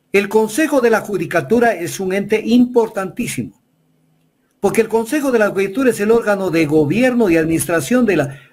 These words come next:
de, de, de la función judicial, y dentro de esto,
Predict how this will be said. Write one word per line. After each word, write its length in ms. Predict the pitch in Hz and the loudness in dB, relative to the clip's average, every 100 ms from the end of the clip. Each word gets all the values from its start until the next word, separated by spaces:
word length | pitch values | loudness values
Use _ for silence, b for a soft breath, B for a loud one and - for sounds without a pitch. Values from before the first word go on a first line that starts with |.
| - | 0
de, 200 | 165 196 185 | 2 2 -2
de, 200 | 160 180 | -4 -4
de 160 | 156 165 | 0 0
la 100 | 147 | 0
función 340 | 160 139 226 | -2 0 0
judicial, 540 | 226 170 143 156 185 135 | 2 2 2 2 2 2
y 100 | 139 | -2
dentro 360 | 196 196 180 | -2 -2 0
de 80 | 196 | 2
esto, 340 | 220 - 147 | 0 -2 -8